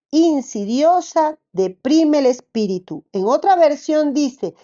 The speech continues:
que la perversidad de la lengua, refiriéndose a los chismosos y murmuradores,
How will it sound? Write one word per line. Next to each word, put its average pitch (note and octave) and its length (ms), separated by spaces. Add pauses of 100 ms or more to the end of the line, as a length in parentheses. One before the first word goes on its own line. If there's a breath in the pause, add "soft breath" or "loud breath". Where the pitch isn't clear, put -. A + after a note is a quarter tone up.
(160 soft breath)
que G#3+ 100
la G#3 280
perversidad C4 800
de A3 80
la F#3+ 160
lengua, C4+ 640
refiriéndose B3 840
a G#3 100
los G3+ 160
chismosos B3 640
y A3+ 80
murmuradores, G#3+ 800